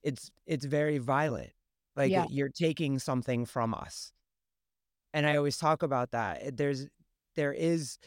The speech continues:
Speaker 1: people don't wanna say it, but there's a difference between being penetrated and being the person penetrating.
Speaker 2: That's actually a really good point. I never talked, I never thought about that, but you are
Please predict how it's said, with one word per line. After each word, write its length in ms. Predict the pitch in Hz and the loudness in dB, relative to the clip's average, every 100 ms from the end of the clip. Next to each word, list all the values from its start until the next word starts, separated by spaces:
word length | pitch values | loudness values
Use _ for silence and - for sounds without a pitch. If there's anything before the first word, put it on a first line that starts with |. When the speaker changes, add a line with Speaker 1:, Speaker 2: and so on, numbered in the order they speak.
| _ _ - | _ _ -4
Speaker 1:
people 240 | 170 165 | 2 2
don't 220 | 156 143 | 2 0
wanna 260 | 151 151 131 | 0 0 -2
say 360 | - 151 147 | -2 0 2
it, 120 | 131 104 | 0 -2
but 140 | 127 | -2
there's 180 | 139 127 | -2 -2
a 80 | 123 | -2
difference 460 | 156 147 160 139 | -2 0 0 -2
between 520 | 147 - 147 131 127 - | -6 -6 -2 -2 -2 -2
being 380 | 143 156 160 175 | 0 2 0 -2
penetrated 800 | 175 175 180 180 180 196 208 - - | 0 0 -2 0 0 2 -2 -4 -4
and 160 | 151 139 | -2 0
being 300 | 143 139 135 | 0 0 -2
the 80 | |
person 480 | - 143 - 135 127 | -2 -2 -2 -4 -4
penetrating. 720 | - 135 123 - 92 - - - _ _ 190 | -2 -4 -2 -4 -8 -8 -14 -18 _ _ -2
Speaker 2:
That's 400 | 220 247 254 - | 2 2 2 -2
actually 560 | 214 220 - 240 214 196 | 0 0 0 -2 0 0
a 60 | |
really 340 | 190 185 185 185 | -2 -4 -4 -4
good 200 | 175 170 | -6 -6
point. 240 | 190 180 | -6 -4
I 100 | 170 | -4
never 380 | 180 180 175 180 | -4 -4 -4 -6
talked, 440 | 175 180 185 - _ _ - | -4 -6 -6 -12 _ _ -4
I 100 | 196 | -2
never 300 | 190 196 190 | -2 -2 -2
thought 500 | - - 180 175 196 208 | -4 -2 0 0 -2 -6
about 340 | 202 226 226 - | -2 0 0 -2
that, 280 | 247 247 - | 0 0 -2
but 100 | 202 | -10
you 360 | 185 185 190 190 | -8 -8 -4 -2
are 460 | 180 180 175 175 | 0 0 -2 -6